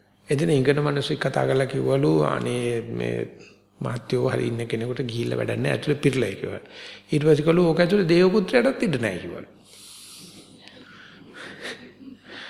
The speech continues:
යේසුස් වහන්සේටවත් ඉඩ නෑ. මොකද බදු එකතු කරන මිනිස්සු කල්ැතුව ගිහිල්ලා උන් බිස්නස් පල්ලිය ඇතුලේ. ඒක හදපු මිනිස්සුන්ටවත් ඉඩ නෑ. ඒක නිසා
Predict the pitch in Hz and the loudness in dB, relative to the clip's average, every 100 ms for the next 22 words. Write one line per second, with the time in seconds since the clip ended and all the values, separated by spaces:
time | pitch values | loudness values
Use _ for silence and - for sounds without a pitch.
0 | - - _ 135 139 175 180 208 208 - | -18 -20 _ 4 6 6 4 4 4 2
1 | 277 277 294 233 - - - - - _ | 2 2 2 2 0 -4 -16 -20 -20 _
2 | _ _ _ _ _ - 180 214 190 190 | _ _ _ _ _ -2 0 6 6 6
3 | 220 226 254 254 285 254 254 262 269 277 | 6 6 2 2 2 4 4 2 2 2
4 | 262 269 262 254 247 247 226 254 - 269 | 4 4 4 4 4 4 2 2 4 2
5 | 160 - 120 104 92 - - - - _ | 2 0 0 0 -4 -6 -12 -14 -20 _
6 | _ _ _ _ _ _ _ _ _ _ | _ _ _ _ _ _ _ _ _ _
7 | _ _ _ _ _ _ _ _ _ _ | _ _ _ _ _ _ _ _ _ _
8 | _ - - 120 151 190 233 - 285 269 | _ -6 -2 2 4 6 4 6 6 6
9 | 180 117 104 107 135 156 151 175 | 4 2 0 2 2 2 2 2